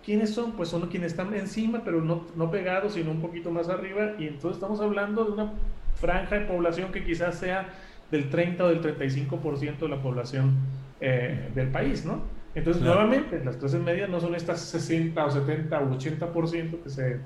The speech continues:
Speaker 1: que se autodefine como tal, ¿no?
Speaker 2: Patricio, ¿qué opinas de este concepto del aspiracionismo?
Speaker 1: Pues es un concepto bastante cargado, ¿no? ¿Qué significa aspiracionismo? Depende de cómo lo definas, podemos estar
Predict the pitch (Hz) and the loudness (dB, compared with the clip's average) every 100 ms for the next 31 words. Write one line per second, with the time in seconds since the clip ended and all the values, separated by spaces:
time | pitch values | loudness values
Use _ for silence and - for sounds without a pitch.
0 | - 131 139 127 135 131 139 139 135 120 | -8 0 2 4 6 6 6 2 -2 -2
1 | 135 190 135 135 135 - - - - - | -2 -4 -2 -2 -4 -8 -16 -20 -20 -20
2 | - - 156 160 180 196 - 190 190 190 | -2 6 8 8 8 8 10 8 8 8
3 | 190 190 175 170 165 180 - 143 170 175 | 10 10 10 8 8 6 6 6 6 4
4 | - 160 139 135 127 - - 135 131 120 | 6 8 8 8 6 4 0 2 4 2
5 | 139 135 147 139 110 117 92 - - - | 0 0 0 -2 -4 -10 -12 -16 -20 -20
6 | - - - - - - - - - - | -20 -20 -20 -20 -20 -20 -20 -20 -20 -12
7 | 151 170 208 226 240 214 220 233 208 208 | -8 -4 -2 0 0 0 -2 0 0 -2
8 | 208 214 170 131 170 147 127 135 135 170 | -4 0 2 4 4 4 4 2 0 -2
9 | 180 185 170 165 165 151 131 135 131 131 | -2 -2 -2 0 0 0 2 2 2 2
10 | 127 127 120 123 131 151 180 214 208 208 | 0 -2 -4 -4 0 2 4 4 4 4
11 | 202 170 139 165 190 175 170 175 160 - | 4 2 2 -2 -2 -2 -2 0 -2 0
12 | 156 | -2